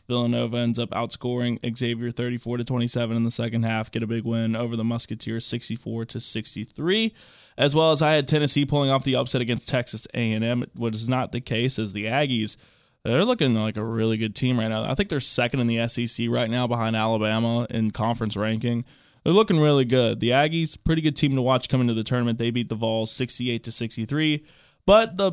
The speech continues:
bonus pick that did hit yesterday was Toledo beating Akron. They absolutely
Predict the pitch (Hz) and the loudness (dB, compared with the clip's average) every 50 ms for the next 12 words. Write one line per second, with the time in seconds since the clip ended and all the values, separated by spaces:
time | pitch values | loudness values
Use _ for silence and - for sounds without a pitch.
0 | - - _ - 170 170 175 185 185 165 - - 180 175 170 165 156 147 131 - | -2 2 _ 4 6 6 6 4 4 2 2 0 0 2 2 0 0 0 0 0
1 | 156 165 170 151 147 151 143 - 147 139 135 - - 143 139 139 135 131 131 - | 2 2 2 2 2 0 0 0 0 0 0 -2 -4 -4 -2 -2 -2 -2 -2 -2
2 | - - 127 - - - 139 135 143 143 143 139 139 135 123 131 135 131 131 - | -2 -2 -2 -2 -2 -2 -2 0 0 0 2 2 2 0 0 0 0 0 0 -2
3 | - 127 123 127 127 - 131 127 123 127 131 139 139 135 127 127 127 123 - - | -2 -2 -4 -4 -4 -4 -6 -4 -4 -2 -2 0 0 0 -2 -2 -4 -4 -4 -4
4 | 131 131 - - - - - | -4 -4 -4 -6 -8 -8 -10